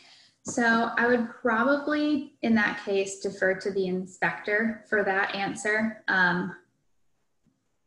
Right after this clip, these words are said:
once they go out and actually visit the location, they can see if, you know,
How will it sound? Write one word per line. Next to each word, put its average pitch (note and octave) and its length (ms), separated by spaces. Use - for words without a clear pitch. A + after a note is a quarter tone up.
once A3+ 320
they G#3 160
go G#3 160
out F#3+ 320
and F3+ 100
actually F3+ 440
visit F3 380
the G3 60
location, G3 720
they F#3 120
can F3+ 260
see F3+ 220
if, F3+ 100
you G3 220
know, F3 200